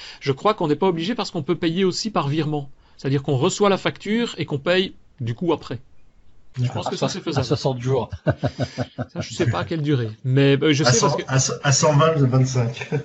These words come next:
Speaker 1: moi, j'ai des, des, des clients qui n'ont même pas de carte, euh, de carte Visa ou de carte bleue et, et ils m'ont posé la question. Donc, je vais de toute façon devoir vérifier la, ce point-là, mais je pense que c'est le cas,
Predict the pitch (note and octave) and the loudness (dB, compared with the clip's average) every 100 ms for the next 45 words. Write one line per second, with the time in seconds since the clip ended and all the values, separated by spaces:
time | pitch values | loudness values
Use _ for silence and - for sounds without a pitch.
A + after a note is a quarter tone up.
0 | A#3+ C#4 - A#2+ - E3+ G3+ F3 D#3 C#3+ | -2 -4 -6 -10 -6 -4 -2 -2 0 2
1 | C#3 C#3 C3+ C3 B2+ A#2+ B2 - C#3+ F3 | 4 4 2 -2 -4 -4 -6 -4 -2 -2
2 | A#3+ - C#3+ C#3 D#3+ C3+ D3+ D3+ B2 D3 | -2 -4 -2 0 -2 -2 -2 -2 -4 -6
3 | - - C3 A#2+ A#2 A#2 A2+ A2 A2+ A2+ | -8 -4 -4 -2 -4 -6 -8 -8 -8 -4
4 | E3 - C#3 - B2 F#3 A3 C3 A#2 A2 | -4 -4 -8 -6 -2 0 2 0 -2 -6
5 | - - - - A#2 A#2+ C3+ C#3 D3+ C#3+ | -12 -20 -20 -8 -4 2 2 4 4 2
6 | C3+ D3 - C3 A#2 A2+ A#2+ A#2+ D3 C3+ | 0 -6 -8 -6 -4 -2 -2 0 -2 -2
7 | - C#3 - D3 C#3 C#3 C3 B2+ C#3 C3 | -2 -4 -2 -2 -2 -2 -2 -2 0 0
8 | A#2+ A#2 A#2 C3+ - B2 F3+ E3+ A#2+ A2 | 0 -2 -4 -6 -4 -2 -2 -2 -4 -4
9 | A2+ B2 B2 E3 D3 C#3+ C3 - | -8 -10 -10 -10 -10 -10 -10 -12